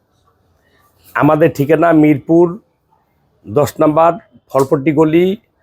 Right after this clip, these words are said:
মসজিদ গলি বললে সবাই চেনে, ফলপট্টি মসজিদ গলি। আর বিল্ডিং হলো জিন্নাত ম্যানশন, লিফটের পাঁচ। আমাদের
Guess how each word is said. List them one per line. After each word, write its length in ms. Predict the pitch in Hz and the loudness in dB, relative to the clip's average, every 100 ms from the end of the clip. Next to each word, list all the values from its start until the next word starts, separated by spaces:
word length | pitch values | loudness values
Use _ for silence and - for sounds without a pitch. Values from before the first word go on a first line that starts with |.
| _ _ _ _ _ _ _ _ _ _ _ _ _ _ 960 - _ _ _ _ _ _ _ - | _ _ _ _ _ _ _ _ _ _ _ _ _ _ -20 -20 _ _ _ _ _ _ _ -2
মসজিদ 360 | 127 151 156 139 | 0 2 0 2
গলি 240 | 165 156 170 156 | 2 2 0 2
বললে 180 | 156 160 151 | 2 2 2
সবাই 180 | 135 151 - | 2 0 0
চেনে, 160 | 160 170 | 0 0
ফলপট্টি 360 | 135 135 143 151 | -2 -4 -6 -2
মসজিদ 240 | 151 139 139 156 | -2 -2 -6 -4
গলি। 220 | 156 175 196 _ _ _ _ | -4 -8 -10 _ _ _ _
আর 160 | 104 120 110 | -4 -4 0
বিল্ডিং 300 | 151 151 160 156 | 0 2 4 4
হলো 200 | 156 170 185 - _ _ _ - | 4 4 2 0 _ _ _ -14
জিন্নাত 400 | 101 151 165 160 151 | -6 -2 0 0 2
ম্যানশন, 340 | 165 143 175 185 156 | 2 2 2 2 0
লিফটের 340 | 156 - 156 151 | -2 -2 -2 0
পাঁচ। 200 | 135 113 - - _ _ _ _ _ _ - | -2 -2 -8 -20 _ _ _ _ _ _ -6
আমাদের 420 | 117 151 147 165 | -2 0 2 2